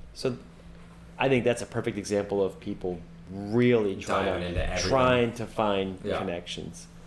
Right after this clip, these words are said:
Speaker 1: So, but overall, the theory of him, it's a mirror, meaning I'm gonna put all of these, these threads in there, and I'm curious to see which ones surface to different people.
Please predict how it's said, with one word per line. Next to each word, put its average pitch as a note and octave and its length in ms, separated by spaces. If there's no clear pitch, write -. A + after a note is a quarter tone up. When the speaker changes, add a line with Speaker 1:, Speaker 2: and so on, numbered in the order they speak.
Speaker 1:
So, F2 440
but - 260
overall, C#3 880
the A2+ 100
theory A#2+ 400
of G#2 80
him, G#2+ 280
it's - 160
a A#2 40
mirror, A2+ 380
meaning G#2+ 440
I'm A#2+ 80
gonna A#2+ 160
put A#2+ 180
all A#2 180
of A2+ 60
these, A#2+ 240
these A#2 260
threads A2+ 440
in G#2 120
there, F#2 340
and A2+ 80
I'm G#2 140
curious B2 540
to A#2+ 120
see A#2 460
which C3+ 320
ones C3 300
surface B2+ 600
to - 100
different F#2+ 400
people. A#2 360